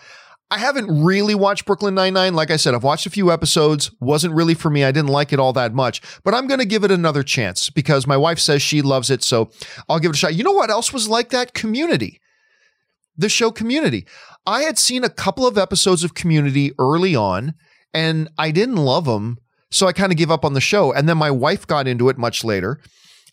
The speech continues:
Loved it, told me to start watching it. I gave it another shot, and I actually ended up really liking Community. So who knows?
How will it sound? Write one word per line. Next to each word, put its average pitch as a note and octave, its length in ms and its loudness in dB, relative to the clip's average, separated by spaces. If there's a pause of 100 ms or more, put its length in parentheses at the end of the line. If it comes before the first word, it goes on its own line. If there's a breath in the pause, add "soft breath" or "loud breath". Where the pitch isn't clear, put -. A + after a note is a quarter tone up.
Loved D#3 360 0
it, D3 240 2
told F#3 200 2
me F3+ 120 2
to E3 60 -2
start C#3+ 240 0
watching C3 320 0
it. C3+ 60 0
I C3+ 60 0
gave D3+ 180 0
it C#3+ 60 -2
another D3 240 0
shot, G3+ 200 0
and D3 80 -2
I E3 80 2
actually F#3 220 0
ended F#3 160 2
up D3+ 140 0
really F#3 220 2
liking G3+ 320 0
Community. A#2 340 -2
So F#3+ 160 2
who A#3+ 100 2
knows? - 260 0